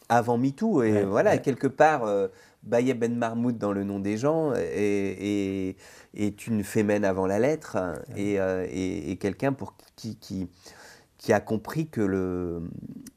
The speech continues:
Speaker 1: que le corps est politique et que le, euh, le montrer ou le cacher, euh, a un sens, euh, politique. Et l'au-, et effectivement, et sur la, la pédophilie, qui est aussi un, un, un thème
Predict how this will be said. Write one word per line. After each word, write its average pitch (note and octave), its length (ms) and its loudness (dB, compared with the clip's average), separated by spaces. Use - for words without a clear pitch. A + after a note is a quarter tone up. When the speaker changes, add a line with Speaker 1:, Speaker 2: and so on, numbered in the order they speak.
Speaker 1:
que - 100 -6
le F2 160 -2
corps C#3+ 600 2
est F#2 120 -8
politique - 800 -12
et F#2 100 -6
que - 160 -8
le, F2 340 -2
euh, C#2+ 680 -6
le F#2 280 0
montrer G#2 720 0
ou A#2+ 120 0
le G2 100 4
cacher, B2+ 640 0
euh, F2 460 0
a F#2+ 180 -2
un F2+ 80 -6
sens, - 400 -8
euh, E2 200 -2
politique. C3+ 800 -10
Et G#2 120 2
l'au-, A#2 300 0
et G2+ 260 -6
effectivement, B2 600 0
et G2+ 40 -2
sur G2+ 300 -6
la, F2 320 -2
la F#2 160 2
pédophilie, G2+ 520 -4
qui A2 120 -8
est E2 100 -8
aussi F#2+ 260 -4
un, F#2 120 0
un, F2 320 -4
un F#2+ 120 -6
thème F#2 500 -2